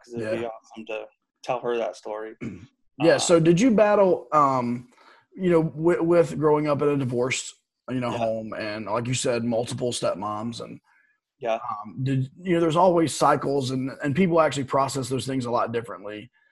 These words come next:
Speaker 2: Uh, did you ever face the bitterness battle or the, you know, the kind of, like, you know, uh, w-, why is my life not the white picket fence, right? The white picket fence
Speaker 1: Yeah.
Speaker 2: with the mom and dad, and, like, you come home to dinner every night on the table, and you know what I mean?
Speaker 1: Right.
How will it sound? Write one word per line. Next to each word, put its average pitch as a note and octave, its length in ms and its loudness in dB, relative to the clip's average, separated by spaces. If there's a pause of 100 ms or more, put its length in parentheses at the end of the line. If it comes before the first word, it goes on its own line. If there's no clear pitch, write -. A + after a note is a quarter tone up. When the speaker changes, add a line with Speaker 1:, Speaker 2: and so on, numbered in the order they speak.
(280)
Speaker 2:
Uh, B2+ 200 0
did C3 120 -2
you D3+ 120 4
ever D3 180 0
face D3 360 -4
the C3+ 100 -6
bitterness C#3+ 480 0
battle C3+ 600 0
or A#2+ 240 0
the, A#2 380 -2 (680)
you C#3+ 140 -2
know, C3+ 120 2
the B2 120 -2
kind C#3+ 240 0
of, C3 140 -2
like, A#2+ 340 0 (420)
you D#3 140 0
know, C3 280 0
uh, A#2 340 0
w-, C3+ 160 -4 (100)
why C3+ 240 4
is B2+ 160 -2
my C3 260 2
life B2 380 2
not B2+ 260 2
the B2 80 -2
white B2 240 2
picket A2+ 260 -6
fence, A#2 380 -6
right? A2 200 0
The B2 80 -4
white B2+ 180 4
picket B2 240 -8
fence B2 220 -4
Speaker 1:
Yeah. B2 60 0
Speaker 2:
with A#2+ 80 -4
the - 40 -14 (180)
mom A#2+ 100 -10
and A2+ 120 -10
dad, A#2+ 300 0
and, A2 100 -8
like, A#2 220 -6
you B2+ 60 -10
come C3 180 -2
home C3 160 0
to B2+ 60 0
dinner B2+ 280 -6
every A#2+ 220 -4
night A#2 200 -4
on A#2 80 -6
the B2 100 -8
table, A#2+ 520 -4
and A#2+ 100 -16
you D#3+ 80 0
know D#3 60 0
what D3 80 -2
I C#3+ 40 -4
mean? C#3+ 280 -6 (480)
Speaker 1:
Right. A#2+ 320 0